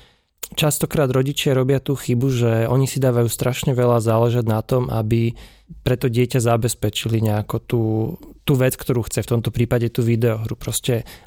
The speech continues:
aby zarobili peniaze na to, aby tú hru kúpili, aby ju doručili tomu dieťaťu. A v momente, keď mu ju doručia, tak považujú vec za vybavenú.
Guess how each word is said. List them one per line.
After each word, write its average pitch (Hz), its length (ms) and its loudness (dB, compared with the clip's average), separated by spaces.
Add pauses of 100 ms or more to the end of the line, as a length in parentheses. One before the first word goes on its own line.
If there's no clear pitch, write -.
aby 120 160 0
zarobili 117 480 2
peniaze 131 400 2
na 135 160 0
to, 123 160 0
aby 117 160 -2
tú 117 400 -2
hru 117 160 -2
kúpili, 131 480 0
aby 117 180 -4
ju 110 60 0
doručili 120 400 0
tomu 127 240 0
dieťaťu. 110 420 -2 (400)
A - 60 -4
v 117 80 2
momente, 143 380 2
keď 139 180 0
mu 131 160 4
ju - 80 2
doručia, 131 560 2 (320)
tak - 400 -6 (160)
považujú 131 640 4
vec 123 160 2
za 120 160 0
vybavenú. 110 640 -2